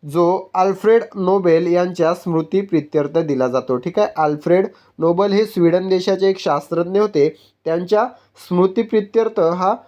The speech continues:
पुरस्कार दिला जातो, नोबेल पारितोषिक. हा जगातील सर्वात प्रतिष्ठित पुरस्कार आहे. ठीक आहे, जगातील सर्वोच्च पुरस्कार आहे नोबेल पारितोषिक. ठीक आहे, आता पहिले, अ, भारतीय कोण आहेत नोबेल पारितोषिक मिळवणारे?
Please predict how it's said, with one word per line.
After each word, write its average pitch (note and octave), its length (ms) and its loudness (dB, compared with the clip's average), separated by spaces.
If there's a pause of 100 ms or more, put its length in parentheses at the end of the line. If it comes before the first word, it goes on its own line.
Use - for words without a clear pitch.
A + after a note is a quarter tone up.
(160)
पुरस्कार F3+ 440 -2
दिला E3+ 240 0
जातो, E3 280 2
नोबेल D3+ 340 2
पारितोषिक. C3 640 -4 (260)
हा G#3+ 180 -2
जगातील F#3+ 600 0
सर्वात G3 400 0
प्रतिष्ठित F#3 640 -2 (160)
पुरस्कार D3 440 -2
आहे. F3 100 -2
ठीक G3+ 180 -2
आहे, G#3 80 4
जगातील E3 460 0
सर्वोच्च E3 480 -2
पुरस्कार E3 520 -2
आहे F#3+ 180 0 (300)
नोबेल D#3 340 0
पारितोषिक. C3+ 800 -4
ठीक F#3 120 -2
आहे, A#3 100 2 (1080)
आता E3 200 0
पहिले, G3+ 640 2
अ, C#3 340 0
भारतीय F3 420 0
कोण G#3 160 0
आहेत G#3+ 180 -2
नोबेल F3+ 280 2
पारितोषिक F#3+ 580 -2
मिळवणारे? F#3+ 480 2